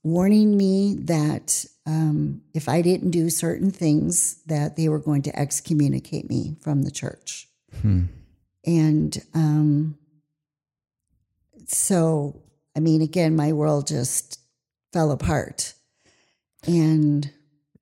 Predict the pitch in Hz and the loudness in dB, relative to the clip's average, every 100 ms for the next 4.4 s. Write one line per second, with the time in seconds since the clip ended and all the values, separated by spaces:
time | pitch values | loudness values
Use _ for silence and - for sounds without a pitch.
0 | _ _ 80 90 82 - - - _ _ | _ _ -6 -2 -2 -2 -6 -10 _ _
1 | _ _ _ _ _ _ _ _ _ _ | _ _ _ _ _ _ _ _ _ _
2 | _ _ 123 139 139 127 113 101 - 98 | _ _ 0 2 4 4 2 0 -4 -6
3 | 104 113 92 85 - 90 - 95 85 92 | 0 2 2 0 -2 -4 -2 0 2 2
4 | 92 87 87 87 | 2 2 0 0